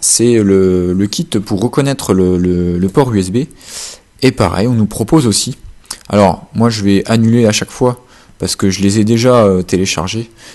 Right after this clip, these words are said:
Mais c'est aussi simple que ça, quoi, hein. C'est juste deux, deux petits logiciels à télécharger comme ça. Euh, une fois qu'on a ça, on n'a plus qu'à installer,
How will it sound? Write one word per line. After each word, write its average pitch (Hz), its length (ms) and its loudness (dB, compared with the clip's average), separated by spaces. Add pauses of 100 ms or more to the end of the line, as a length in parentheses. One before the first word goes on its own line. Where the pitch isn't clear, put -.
(140)
Mais 101 120 2
c'est 107 180 2
aussi 110 160 0
simple 123 220 0
que 123 100 0
ça, 90 180 -2
quoi, 95 200 -4
hein. 101 60 -2
C'est 92 160 -2
juste 110 280 -6
deux, 110 320 2
deux 123 140 0
petits - 200 -4
logiciels 113 460 0
à 92 80 -2
télécharger 110 580 -4
comme - 140 -10
ça. 123 220 -6 (1200)
Euh, 107 720 4 (540)
une 175 120 6
fois 190 140 4
qu'on 190 160 0
a 156 80 2
ça, 147 260 0 (1400)
on 113 100 2
n'a 110 80 4
plus 165 160 -4
qu'à - 220 -2
installer, 156 480 0